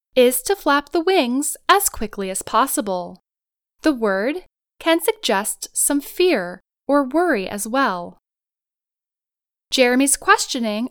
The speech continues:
of Missus Frisby's ability was very brief. She answered with a single command, and he obeyed at once. In this week's report,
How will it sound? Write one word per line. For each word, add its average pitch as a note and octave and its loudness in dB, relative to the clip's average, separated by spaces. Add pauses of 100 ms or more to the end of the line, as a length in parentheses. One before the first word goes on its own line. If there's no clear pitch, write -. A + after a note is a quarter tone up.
of F4 2
Missus G3+ -2
Frisby's G#3 -4
ability G3 -8 (100)
was D4 4
very F3 -6
brief. A3+ -6 (560)
She - 0
answered A3+ -2 (260)
with G#3+ -4 (100)
a F4+ 2
single G#3 0
command, A3 -2 (640)
and G3+ -4 (180)
he F4 0
obeyed D#4 2 (120)
at - -4
once. A#3+ -4 (1400)
In D4 2
this A#4 4
week's A3+ -6
report, F#3+ -8